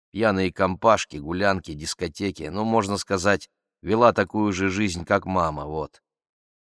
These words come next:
Ну что первый сексуальный опыт? Теперь-то я понимаю, зачем мне это было надо. Если дома ты не хапаешь любви, то тебе где-то этого дела надо добрать. Ну а где там доберешь?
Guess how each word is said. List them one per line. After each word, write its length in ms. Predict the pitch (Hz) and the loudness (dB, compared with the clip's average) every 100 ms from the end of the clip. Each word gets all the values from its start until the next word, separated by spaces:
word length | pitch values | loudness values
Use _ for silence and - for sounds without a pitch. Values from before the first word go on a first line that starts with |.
| _ _ _ | _ _ _
Ну 160 | 87 113 | -4 -4
что 240 | - 131 | 0 0
первый 380 | 110 92 82 80 | 0 -2 -2 -4
сексуальный 640 | - 78 - 87 85 82 82 | -6 -8 -4 -2 -2 -4 -6
опыт? 440 | 78 76 - _ _ _ _ _ _ | -6 -8 -16 _ _ _ _ _ _
Теперь-то 380 | 87 131 123 131 | -4 -2 2 2
я 100 | 113 | 4
понимаю, 500 | 113 104 117 123 87 | 2 2 4 4 2
зачем 460 | 80 80 95 85 | -2 -2 -2 -2
мне 160 | 82 82 | -2 -4
это 180 | 78 85 | -6 -6
было 280 | 85 85 85 | -2 -2 0
надо. 360 | 82 73 - - _ _ _ _ | -2 -4 -8 -14 _ _ _ _
Если 300 | 92 90 92 | -6 -4 -4
дома 380 | 87 131 139 120 | 0 2 4 2
ты 140 | 110 | 2
не 100 | 98 | -4
хапаешь 520 | 95 107 95 87 85 - | 0 0 0 -2 -6 -8
любви, 440 | 87 80 85 78 _ _ _ _ - | -8 -6 -8 -8 _ _ _ _ -14
то 80 | 85 | -10
тебе 280 | 92 113 | -2 -2
где-то 460 | 107 90 107 107 98 - | 0 2 2 2 0 0
этого 360 | 107 101 104 | 0 2 0
дела 340 | 92 110 107 101 | 0 2 2 4
надо 300 | 104 98 90 | 2 2 2
добрать. 600 | 92 87 101 92 - - _ _ _ _ _ - | 2 4 2 2 -2 -18 _ _ _ _ _ -2
Ну 160 | 98 | 2
а 60 | 110 | 2
где 240 | 101 143 | 4 2
там 220 | 98 82 | 2 0
доберешь? 560 | 78 80 90 90 78 | -2 0 2 2 -2